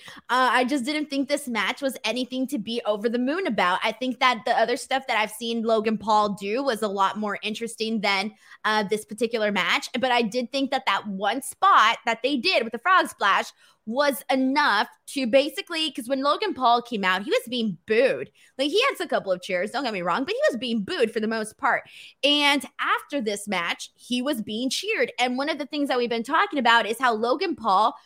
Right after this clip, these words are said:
should be a heel. He should be a heel, right? But he wants to be a babyface, and he's adamant he's gonna be a babyface. Well, you know what? They kind of,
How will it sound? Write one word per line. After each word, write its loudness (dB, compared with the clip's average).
should 2
be -4
a -2
heel. -2
He -2
should 0
be -2
a 0
heel, -2
right? 0
But -8
he -4
wants -2
to -4
be -4
a 0
babyface, -4
and -4
he's -4
adamant 0
he's -2
gonna 2
be -2
a 0
babyface. 0
Well, 2
you 2
know 0
what? 2
They 4
kind 2
of, -10